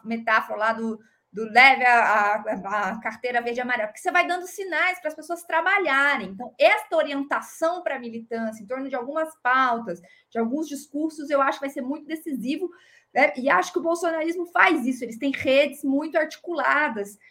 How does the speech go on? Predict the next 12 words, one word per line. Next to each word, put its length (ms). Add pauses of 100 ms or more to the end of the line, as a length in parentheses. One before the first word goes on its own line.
(120)
de 140
mensagem, 760
e 120
acho 240
que 60
a 80
figura 580
que 140
comunica 920 (120)
é 100
o 100
Lula. 440